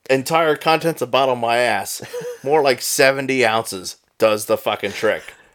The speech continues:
Speaker 2: Well, they just wanna make sure.
Speaker 1: A gallon and a
Speaker 2: Make
Speaker 1: half?
Speaker 2: damn sure.
Speaker 1: How the fuck are you supposed to drink that?
Speaker 2: I don't know. It's not that bad nowadays, though. It's a lot less. And in fact, now they're starting to do pills.
Speaker 1: Fucking what?
Speaker 2: You swallow a couple pills,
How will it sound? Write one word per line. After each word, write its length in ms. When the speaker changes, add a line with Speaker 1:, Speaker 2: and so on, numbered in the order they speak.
Speaker 2:
Well, 80
they 120
just 160
wanna 140
make 200
sure. 320
Speaker 1:
A 100
gallon 460
and 100
a 40
Speaker 2:
Make 80
Speaker 1:
half? 80
Speaker 2:
damn 200
sure. 200
Speaker 1:
How 80
the 140
fuck 400
are 60
you 120
supposed 400
to 60
drink 420
that? 320
Speaker 2:
I 120
don't 140
know. 180
It's 220
not 140
that 120
bad 220
nowadays, 460
though. 180
It's 120
a 40
lot 240
less. 280
And 140
in 220
fact, 260
now 160
they're 100
starting 280
to 60
do 140
pills. 540
Speaker 1:
Fucking 540
what? 380
Speaker 2:
You 100
swallow 320
a 40
couple 260
pills, 420